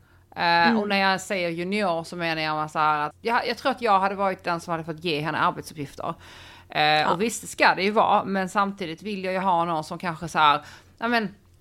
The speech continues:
Speaker 1: är ute och går och kanske ser ett bra fotolocation och kanske skriver ner
Speaker 2: Mm.
Speaker 1: det och pitchar in och bara, "Johanna, jag vet vad vi ska fota", eller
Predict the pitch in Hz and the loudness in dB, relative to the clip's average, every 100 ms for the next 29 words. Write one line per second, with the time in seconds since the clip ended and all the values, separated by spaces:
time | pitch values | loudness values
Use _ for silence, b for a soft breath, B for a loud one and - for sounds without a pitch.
0 | - 254 240 240 214 190 277 165 160 - | -2 2 2 2 0 2 2 2 -2 -6
1 | 156 190 160 175 226 170 156 160 160 190 | -4 -6 -6 -6 -2 0 0 -4 -4 2
2 | 165 151 - - 185 180 175 170 - 127 | 2 2 -4 -10 -6 -2 0 0 -2 -6
3 | 151 156 160 180 - 208 196 247 214 147 | -6 -6 -10 -10 -6 -2 2 2 2 2
4 | 220 117 160 202 - 208 208 180 165 208 | 0 -2 -4 -8 -4 -2 -2 -2 -2 2
5 | 240 220 208 220 220 220 185 156 165 151 | 2 2 0 2 4 4 2 -4 -6 -10
6 | 143 160 226 - - 107 175 | -10 -12 -12 -12 -8 -4 0